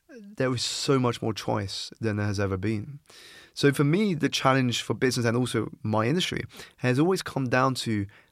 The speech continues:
how do you differentiate yourself to others in the sense of, what is your value premium over other competitors? Because if you don't know what your value differential is, the only way you can differentiate yourself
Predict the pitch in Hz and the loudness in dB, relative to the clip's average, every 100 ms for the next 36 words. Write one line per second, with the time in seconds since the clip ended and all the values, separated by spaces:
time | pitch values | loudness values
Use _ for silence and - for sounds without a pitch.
0 | - 147 175 190 165 139 117 143 147 131 | -8 -2 0 0 -2 -4 -2 0 0 0
1 | 120 117 120 113 113 107 - 127 113 - | 0 0 -2 0 -2 -2 -2 -2 -2 -4
2 | - - 127 123 110 - - - - - | -6 0 2 2 0 -4 -8 -10 -16 -18
3 | - _ 123 120 117 135 120 - 117 113 | -20 _ 0 2 2 0 0 2 2 2
4 | - - 117 156 175 135 127 110 104 113 | -6 -8 0 2 2 2 0 0 0 2
5 | 113 107 101 - 135 151 123 - - - | 2 0 -4 -6 -2 0 -2 -4 -8 -14
6 | - - - _ - 117 107 107 104 - | -18 -20 -20 _ 2 2 4 2 2 0
7 | 110 104 101 113 107 95 - 120 - 113 | 0 -2 -4 -4 -4 -6 -6 -4 0 0
8 | - - - - _ _ - 135 135 120 | 0 -16 -20 -20 _ _ -10 -6 -4 0
9 | 175 185 170 143 139 127 113 107 123 123 | 2 4 2 2 0 0 0 -2 -2 -2
10 | 107 110 - 107 175 185 - - - - | -2 -4 -4 -4 -4 -6 -6 -8 -8 -12
11 | _ _ _ _ _ - 127 123 139 147 | _ _ _ _ _ -10 -2 2 4 2
12 | 135 123 120 110 110 110 - 127 180 123 | 2 0 -2 -4 -4 -6 -4 -4 -2 -4
13 | - - - - | -4 -4 -6 -6